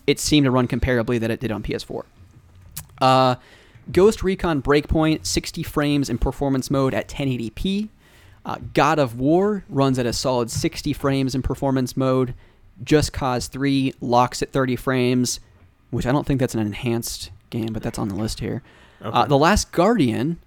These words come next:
Speaker 1: of course, the, uh, developers of Ico and Shadow of the Colossus. This one runs at sixty frames in eighteen hundred p? Is that a thing? But it says only if the disc version is used,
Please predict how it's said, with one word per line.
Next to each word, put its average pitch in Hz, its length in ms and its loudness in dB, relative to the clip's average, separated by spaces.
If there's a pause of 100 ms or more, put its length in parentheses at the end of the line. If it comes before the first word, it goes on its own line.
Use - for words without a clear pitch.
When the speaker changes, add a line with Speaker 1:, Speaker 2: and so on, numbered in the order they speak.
(120)
Speaker 1:
of - 100 -14
course, 143 380 0
the, - 200 -6 (340)
uh, 123 120 -2
developers 123 560 0
of 110 140 -6
Ico 117 300 0
and 110 100 -2
Shadow 113 160 -2
of 113 60 -6
the - 60 -10
Colossus. 139 580 0 (520)
This 160 200 6
one 185 140 4
runs 156 260 4
at - 80 -2
sixty - 380 -2
frames 147 480 2 (160)
in 127 340 4 (1600)
eighteen 160 360 -2
hundred 147 400 -2
p? 208 320 0
Is 117 100 -2
that 139 100 0
a 180 60 0
thing? 175 520 -4 (580)
But 139 80 2
it 135 60 4
says 151 180 4 (100)
only 196 320 4
if 180 100 0
the 143 120 2
disc 143 320 2
version 113 300 -2
is - 180 -6
used, 101 400 -6